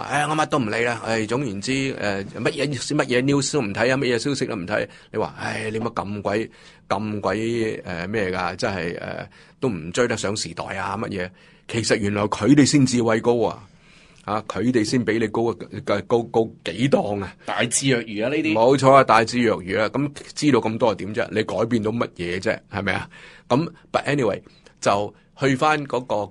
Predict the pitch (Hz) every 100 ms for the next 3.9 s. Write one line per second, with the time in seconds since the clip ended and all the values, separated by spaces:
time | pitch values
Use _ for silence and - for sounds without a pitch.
0 | 139 123 110 98 107 90 98 104 _ -
1 | - _ _ _ _ _ 123 156 147 190
2 | 170 139 127 - 127 131 123 147 147 120
3 | 127 123 107 107 113 127 131 135 139